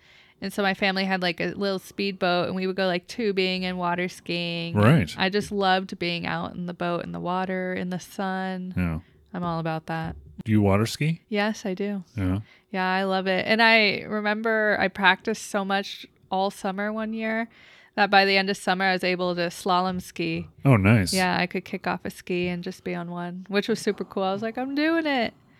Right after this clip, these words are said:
Speaker 2: Yeah.
Speaker 1: Yeah.
Speaker 2: I, I think I tried when I was much younger, but also upper body strength was, wasn't there for me at the time.
Speaker 1: Yeah.
Speaker 2: Um,
Speaker 1: And I think it's a lot of grip strength too. That's what I noticed
Speaker 2: Yeah.
Speaker 1: was, like, my hands would begin to hurt because all the skin was,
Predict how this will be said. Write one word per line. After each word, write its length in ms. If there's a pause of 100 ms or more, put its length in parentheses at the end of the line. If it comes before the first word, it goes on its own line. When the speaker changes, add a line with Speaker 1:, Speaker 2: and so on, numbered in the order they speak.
(140)
Speaker 2:
Yeah. 300 (160)
Speaker 1:
Yeah. 400 (260)
Speaker 2:
I, 100
I 220
think 180
I 120
tried 380
when 200
I 20
was 160
much 260
younger, 360
but 140
also 680
upper 180
body 360
strength 500
was, 420
wasn't 320
there 220
for 160
me 240
at 100
the 80
time. 280 (120)
Speaker 1:
Yeah. 500
Speaker 2:
Um, 160
Speaker 1:
And 80
I 60
think 180
it's 80
a 100
lot 200
of 100
grip 260
strength 460
too. 400
That's 240
what 120
I 120
noticed 400
Speaker 2:
Yeah. 140
Speaker 1:
was, 180
like, 220
my 140
hands 480
would 120
begin 280
to 60
hurt 280
because 320
all 160
the 100
skin 460
was, 320